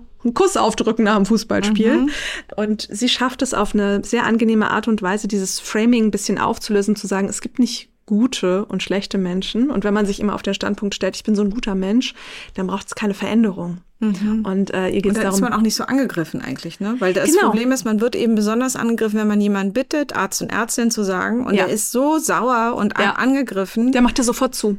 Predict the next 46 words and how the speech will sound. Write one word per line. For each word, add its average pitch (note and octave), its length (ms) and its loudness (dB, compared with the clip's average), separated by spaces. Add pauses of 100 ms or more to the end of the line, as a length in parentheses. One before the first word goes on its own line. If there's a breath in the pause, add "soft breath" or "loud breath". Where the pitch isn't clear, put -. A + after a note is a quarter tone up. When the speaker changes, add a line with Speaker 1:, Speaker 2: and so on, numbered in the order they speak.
(100)
Speaker 2:
Genau, A#3+ 220 2
macht G#3+ 180 2
Speaker 1:
Der A3+ 100 2
hört A3 120 2
Speaker 2:
sofort A#3 120 2
Speaker 1:
dich A3 60 -4
gar F#3+ 120 0
Speaker 2:
zu. - 60 4
Speaker 1:
nicht D4+ 180 4
mehr. - 80 2
Speaker 2:
Und A3 140 2
wenn A3+ 100 2
man A3+ 140 0
einfach A#3 260 -2
sagt, A3+ 240 -4
so, A#3 80 -4
hey, A#3 400 0
ich, - 280 -4
ich C4 280 -4 (180)
hab B3 200 -4
auch, C4 260 0
wir A#3 140 2
haben A3+ 140 2
Filme D#4 340 0
gemacht B3+ 260 2
vor A3 160 -4
zehn B3+ 240 0
Jahren, A#3 220 0
wir G#3+ 120 0
haben G#3+ 240 2
null D4 300 2
gegendert. B3 640 0
Speaker 1:
Ja. A3 160 0 (380 loud breath)
Speaker 2:
Ähm, G#3+ 320 2
ich G#3 160 -2
hab G#3 120 -4
so C4+ 140 0
viel C4+ 160 2
Murks B3 400 2
schon G#3 140 2
in F3+ 80 0
meinem F3+ 180 -2
Leben F3+ 260 2
gemacht, E3+ 400 -2
so. A#3 60 4
Speaker 1:
Ja. A3+ 240 2